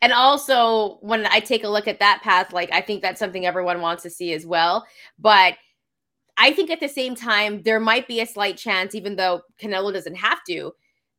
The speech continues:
I think there is a slight chance that we could see that David Benavidez fight, because we know one thing,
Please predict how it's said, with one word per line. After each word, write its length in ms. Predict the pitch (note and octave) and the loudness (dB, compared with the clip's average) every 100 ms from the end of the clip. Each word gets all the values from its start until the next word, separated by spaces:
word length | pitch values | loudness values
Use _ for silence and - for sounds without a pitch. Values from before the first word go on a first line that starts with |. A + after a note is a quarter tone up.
| - | 0
I 100 | C4+ | 2
think 240 | A#4+ C5 | 0 -2
there 140 | E4+ | 2
is 100 | C4+ | 2
a 60 | A#3+ | 0
slight 260 | A#3+ A3+ F#3+ | -2 -2 -2
chance 300 | A#3+ G#3 G#3 | -2 -2 -2
that 180 | G3 | -4
we 140 | G3 A3 | -6 -12
could 320 | - B3 C4 | -8 -6 -6
see 160 | - G#3 | -8 -4
that 240 | F#3 F3+ | -4 -4
David 280 | F#3+ E3+ F3+ | -8 -8 -6
Benavidez 560 | F3+ F3 F3 F3 E3+ - | -4 -4 -4 -8 -8 -8
fight, 260 | E3 E3 | -8 -8
because 240 | G#3 A3+ G3+ | -6 -6 -6
we 100 | B3+ | -4
know 140 | D4 | -4
one 320 | A3 G3+ G#3 | 0 -2 -2
thing, 260 | G#3 F3 | -4 -4